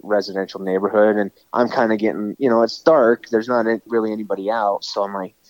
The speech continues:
uh, I'm kinda getting a little iffy. I'm, I'm about to want to terminate just 'cause, uh, I don't wanna be driving that fast through a neighborhood, even with my lights and sirens on, 'cause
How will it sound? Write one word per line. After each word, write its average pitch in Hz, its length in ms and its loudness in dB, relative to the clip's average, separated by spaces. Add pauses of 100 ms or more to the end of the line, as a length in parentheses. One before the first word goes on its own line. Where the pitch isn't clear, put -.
(380)
uh, - 60 -12
I'm 110 280 -4
kinda 107 180 -6
getting 101 120 -4
a 98 60 -4
little 98 200 -2
iffy. 104 420 -2
I'm, 98 300 -6
I'm 107 80 0
about 104 200 4
to 104 60 2
want 98 200 2
to 85 60 -4
terminate 104 540 0
just 104 180 -6
'cause, 95 500 2 (220)
uh, 85 400 2
I 92 60 0
don't 98 80 2
wanna 92 140 -2
be 90 60 -6
driving 90 280 2
that 80 160 -6
fast 85 340 0
through 87 120 -2
a - 20 -8
neighborhood, 92 320 0
even 131 240 6
with 104 220 2
my 87 100 -2
lights 80 280 -4
and - 80 -14
sirens 87 280 -4
on, 87 140 -2
'cause - 720 -12